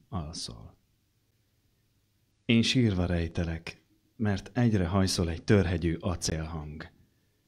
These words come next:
Fenyegetnek. Mellembe döf a törvény. Húsnak, testnek és csillagnak is egyformán parancsol.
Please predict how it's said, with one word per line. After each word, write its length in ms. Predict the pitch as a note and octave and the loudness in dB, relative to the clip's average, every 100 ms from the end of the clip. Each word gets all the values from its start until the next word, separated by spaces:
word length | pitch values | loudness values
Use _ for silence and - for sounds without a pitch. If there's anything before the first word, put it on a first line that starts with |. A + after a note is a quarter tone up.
| _ _ _ _ - | _ _ _ _ -4
Fenyegetnek. 880 | - E2 E2 D#2 D2+ - E2 - - - - - - _ _ _ _ _ _ _ _ _ _ _ _ - | 0 0 -2 -10 -12 -12 -12 -14 -18 -20 -20 -20 -20 _ _ _ _ _ _ _ _ _ _ _ _ 4
Mellembe 440 | C#3 B2 G2 F#2 | 6 8 6 4
döf 240 | F2+ F#2 | 4 2
a 120 | F#2+ - | 0 2
törvény. 600 | G2 E2 E2+ D#2 E2 E2+ - _ _ _ _ _ - - | 2 2 -4 -8 -10 -14 -20 _ _ _ _ _ -20 -4
Húsnak, 720 | - C3 A2+ - F#2 E2 - - - - | 4 4 6 2 0 -4 -6 -10 -10 -4
testnek 500 | - A2 - G#2+ F2 | 0 2 2 2 0
és 160 | F2 - | -2 2
csillagnak 500 | - B2 F#2 F2+ F2 | 4 6 4 2 0
is 120 | F#2+ | -2
egyformán 680 | - G2 - F2 E2 E2 D#2+ | -2 -2 -2 -2 -2 -4 4
parancsol. 720 | E2+ E2 E2 D#2+ - D#2 F2 | 4 4 -6 -8 -10 -12 -16